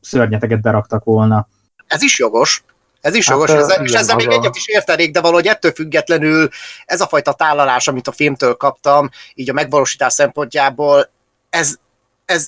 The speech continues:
Speaker 2: meg kimondom, számomra rettentő taszító volt, és annyiszor kidobott engem a film, pont a rendezés miatt, pont emiatt a megoldás miatt, hogy, ö,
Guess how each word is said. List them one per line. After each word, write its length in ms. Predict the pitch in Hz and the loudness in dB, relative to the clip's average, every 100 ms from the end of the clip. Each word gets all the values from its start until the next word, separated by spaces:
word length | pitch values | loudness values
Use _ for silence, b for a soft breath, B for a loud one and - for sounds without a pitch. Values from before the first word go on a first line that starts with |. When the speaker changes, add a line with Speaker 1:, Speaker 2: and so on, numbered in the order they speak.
| - | -6
Speaker 2:
meg 180 | 196 - | -4 -4
kimondom, 540 | - 190 139 143 202 | 0 2 2 2 2
számomra 420 | - - 180 190 190 | 2 2 2 2 0
rettentő 540 | 196 - 160 139 151 | -2 -2 -2 0 0
taszító 460 | - 160 151 160 151 | 0 0 0 0 2
volt, 220 | 160 165 | 0 0
és 160 | 147 - | -2 0
annyiszor 480 | 202 185 - 147 | 0 0 0 0
kidobott 460 | - 156 139 143 - | -2 -4 -2 -2 -2
engem 240 | 143 143 | -2 0
a 60 | 143 | -2
film, 380 | - 135 143 151 B B B _ | -2 -2 -2 -4 B B B _
pont 220 | 185 208 | 0 2
a 60 | - | 2
rendezés 580 | 160 151 143 143 127 - | 0 0 0 2 0 0
miatt, 320 | 135 143 - | 0 0 0
pont 240 | 160 170 | 0 0
emiatt 320 | 151 139 131 143 | 0 -2 -2 -2
a 40 | |
megoldás 540 | 135 127 127 127 127 | -4 -2 -2 0 0
miatt, 300 | - 139 139 | 0 -2 -2
hogy, 300 | - 139 131 | 0 0 2
ö, 220 | 139 135 | 2 2